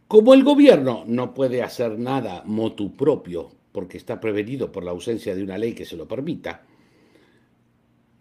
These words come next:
el cretino del ministro de Justicia dijo, "No, no vamos a juicio, vamos a negociar una indemnización".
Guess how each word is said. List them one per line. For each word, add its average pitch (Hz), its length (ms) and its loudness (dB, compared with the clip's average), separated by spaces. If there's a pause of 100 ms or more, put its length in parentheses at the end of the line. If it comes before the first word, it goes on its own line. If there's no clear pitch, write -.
(280)
el 139 220 0
cretino 180 720 4 (300)
del 120 420 0
ministro 135 480 0
de 123 100 -2
Justicia 87 720 -10 (1500)
dijo, 180 260 4
"No, 196 160 4
no 208 140 4
vamos 135 320 0
a 117 40 -6
juicio, 113 320 -6
vamos 190 300 -4
a 147 60 -2
negociar 131 540 -2
una 120 200 -2
indemnización". 98 840 -8